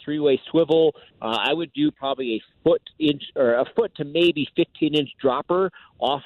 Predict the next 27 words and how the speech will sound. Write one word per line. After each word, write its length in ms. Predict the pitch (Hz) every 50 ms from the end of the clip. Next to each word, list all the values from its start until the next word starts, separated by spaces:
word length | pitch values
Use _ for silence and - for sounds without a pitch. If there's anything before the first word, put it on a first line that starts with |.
| - -
that 240 | 131 131 147 127 - -
to, 260 | 143 127 120 117 117
to 120 | - - 117
maybe 320 | 127 135 147 135 131 120
a 160 | 113 110 107
one 300 | 104 104 110 123 139 139
and 100 | 135 127
a 40 | 120
half 260 | 104 107 123 127 -
to 100 | - 110 - - -
two 160 | - 147 139 139
ounce 260 | 135 135 143 - -
weight. 300 | 110 120 131 156 170 - _ _ - - - _ -
Uh, 120 | - 113
you 120 | 117 131
could 120 | 131 139 139
even 120 | 139 131
do 140 | 131 135 131 - -
four 220 | 139 139 143 131
ounces 360 | 107 98 101 - - 101 92 -
if 40 | -
you 140 | 107 101 95
want, 320 | 95 95 95 90 90 95
but, 220 | 117 113 110 107
but 80 | 107 120
anywhere 480 | 127 143 151 160 156 156 147 139 135 -
from 380 | - 143 135 127 120 123 123